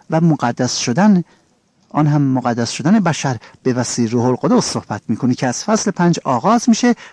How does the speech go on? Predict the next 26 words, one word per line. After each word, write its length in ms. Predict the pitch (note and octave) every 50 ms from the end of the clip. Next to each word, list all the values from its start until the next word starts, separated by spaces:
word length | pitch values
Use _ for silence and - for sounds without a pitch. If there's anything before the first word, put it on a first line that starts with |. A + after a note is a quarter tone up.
| _ -
و 80 | C3
تا 180 | - - B2 A#2+
آیه 260 | A#2+ A#2+ D3+ F#3+ F#3
ده 280 | D#3 C3 C#3+ C3+ C3 B2
فصل 320 | - - C3+ - - A#2+
ششم 380 | - - A2 - - B2+ A2+ A2 - - - _ _
ادامه 360 | - B2 A2+ G#2+ G2 A2+ F3+ G#3
داره 320 | G#3+ G3 F#3 F#3 F3 E3 - - - _ _ -
و 60 | B2
سرانجام 500 | - - C3+ B2+ B2 B2 C3+ C3+ B2+ A#2+ -
قسمت 340 | - A2+ - - F#3 F#3+ -
پنجم 440 | G3 - E3 D3+ C#3+ C3+ D3 C#3+ D3
که 240 | - - D3 C3+ B2 - - _ _ _ _ C3
مقدمه 480 | B2+ A2 A#2 A2+ G#2 A2 A2+ D3+ F#3+
نیز 280 | F#3+ F3+ E3 C#3+ - C3+
محسوب 320 | A#2 - - - G3+ F3+
می‌شه 260 | G3 E3 - - F3+
و 220 | E3+ D#3+ D3+ D3+ D3+ -
پایان 380 | - - A2 G#2+ G#2+ G#2 G#2 G#2+
بخش 300 | C3+ C#3+ - - - C3+ B2+ A#2+ - - - - _ -
رساله 400 | C#3 B2 - - A2+ G#2+ G#2+ C#3+
است 240 | F3+ F#3+ F3+ - -
که 100 | G3 F3
شامل 340 | - - C3+ B2 B2 A#2+ A#2
آیه 220 | G#2+ G#2+ B2 E3+
یازده 480 | G3 F#3 D3+ A#2+ A2 A2 B2+ A#2 A2+